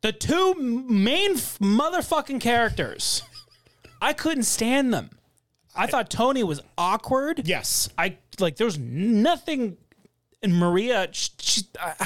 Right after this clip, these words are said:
Speaker 1: I don't, maybe I don't like, like, Sopranos.
Speaker 2: I thought
Speaker 1: Or
Speaker 2: she was
Speaker 1: Alta-,
Speaker 2: great,
Speaker 1: I,
Speaker 2: but
Speaker 1: sh-, I thought she was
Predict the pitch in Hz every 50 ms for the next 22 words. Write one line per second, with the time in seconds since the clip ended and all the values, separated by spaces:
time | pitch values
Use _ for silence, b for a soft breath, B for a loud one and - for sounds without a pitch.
0 | 196 202 254 214 247 247 - 175 175 196 226 226 202 190 214 220 240 - 151 151
1 | 165 185 196 - - - B B B B B B B B B B B - - 131
2 | 123 117 _ - - - 165 135 - 160 165 175 196 220 247 269 285 262 - -
3 | - - b b b b b b b b b b b b b _ _ _ _ _
4 | _ _ _ _ _ _ _ _ _ _ _ - - 190 - - - 175 - 180
5 | 180 170 147 131 156 165 147 127 - - - 208 220 220 - - - - - -
6 | - - - 156 - - - - - 160 - 170 175 160 - - 220 - - 220
7 | 190 151